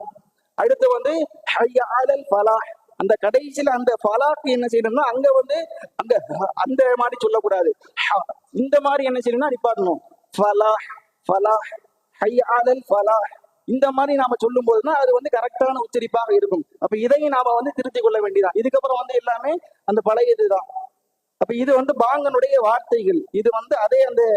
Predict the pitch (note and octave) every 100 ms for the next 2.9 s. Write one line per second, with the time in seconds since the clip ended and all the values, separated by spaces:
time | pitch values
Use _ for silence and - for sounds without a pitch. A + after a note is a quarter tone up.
0 | - - C5 B4+ B4 A#4+ B4 G#4 A4 G#4+
1 | A4 G#4+ G3+ G#3 F#3+ F#3+ B3 A#3 G#3 G#3
2 | B3+ D#4 - - - F#3+ B3 C#4 -